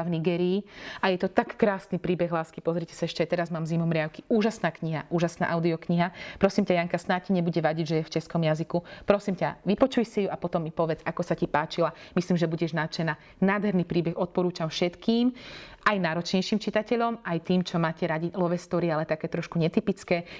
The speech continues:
Iba naznačím, že toto je krásny príbeh lásky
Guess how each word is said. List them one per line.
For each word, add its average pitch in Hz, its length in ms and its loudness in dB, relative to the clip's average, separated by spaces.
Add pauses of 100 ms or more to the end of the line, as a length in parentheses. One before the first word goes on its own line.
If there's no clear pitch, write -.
(120)
Iba 190 180 2
naznačím, 165 540 0
že 160 80 0
toto 160 180 0
je 156 140 2
krásny - 320 -2
príbeh 160 320 -2
lásky 165 480 -2